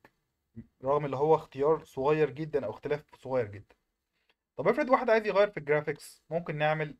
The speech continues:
تغيير في الجرافيكس، بس في الحالة دي لازم تثبت الكلام. عشان تاخد بالك من حاجة، انت كل مرة بتقيس حاجة واحدة بس،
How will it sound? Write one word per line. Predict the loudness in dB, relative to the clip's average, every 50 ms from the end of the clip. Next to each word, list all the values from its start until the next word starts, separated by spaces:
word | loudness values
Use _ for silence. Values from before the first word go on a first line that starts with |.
| _ _
تغيير | -10 -8 -8 -6 -6 -6 -6 -6
في | -8
الجرافيكس، | -2 2 2 2 2 0 -4 -4 -6 -20 _ _ _ _ _ _ _
بس | -8 -8 -8 -10 -16 -14
في | -14 -12
الحالة | -6 0 2 2 2 2
دي | 0 0 -2
لازم | -2 -2 -2 -8 -8
تثبت | -10 -2 -2 -2 -2 -2 -6 -8
الكلام. | -10 -8 -6 -4 -4 -4 -8 -10 _ _ _ _ _ _ _ -20 _ _ _ -16
عشان | -14 -12 -12 0 0
تاخد | 0 0 2 2
بالك | 2 2 2 0
من | -6
حاجة، | -4 -4 -4 -4 -4 -8 -10
انت | -12 -12 -10 -10
كل | -8 -4 -2 0 2 2 2
مرة | 4 4 2 2
بتقيس | 0 -2 -8 _ _ -12 -12 -12 -10 -10
حاجة | -12 -6 2 2 2 4 4 2
واحدة | 2 2 0 -2 0 -2 0
بس، | 0 0 -6 -6 -16 -20 -20